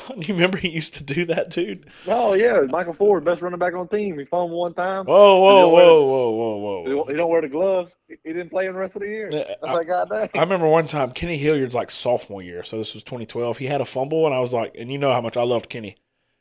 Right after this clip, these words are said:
Speaker 1: And, like, I didn't see
Speaker 2: Yeah.
Speaker 1: Kenny for, like, three games. I'm like, "What are we doing? I think this
Speaker 2: Oh.
Speaker 1: dude's our best player."
Speaker 2: I know. I, I'm telling you, he would, he'd get mad at you, man. I mean, it, Jefferson could throw, uh, twenty-five interceptions, but one running back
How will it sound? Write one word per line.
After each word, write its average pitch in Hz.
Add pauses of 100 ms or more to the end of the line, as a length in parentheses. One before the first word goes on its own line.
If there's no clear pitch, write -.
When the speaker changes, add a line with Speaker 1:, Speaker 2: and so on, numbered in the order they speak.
(120)
Speaker 1:
And, 123
like, 127
I 175
didn't 254
see 151
Speaker 2:
Yeah. 147
Speaker 1:
Kenny 262
for, 147
like, 131
three 208
games. 240
I'm 156
like, 131
"What 262
are 339
we 160
doing? 208
I 147
think -
this 202
Speaker 2:
Oh. 190
Speaker 1:
dude's 214
our 185
best 233
player." 330 (760)
Speaker 2:
I 87
know. 151
I, -
I'm 95
telling 156
you, 117
he 127
would, 127
he'd 123
get 131
mad 139
at 117
you, 98
man. 117
I 110
mean, 113 (240)
it, -
Jefferson 143
could 117
throw, 120
uh, 101
twenty-five 131
interceptions, 127
but 98
one 123
running 139
back 123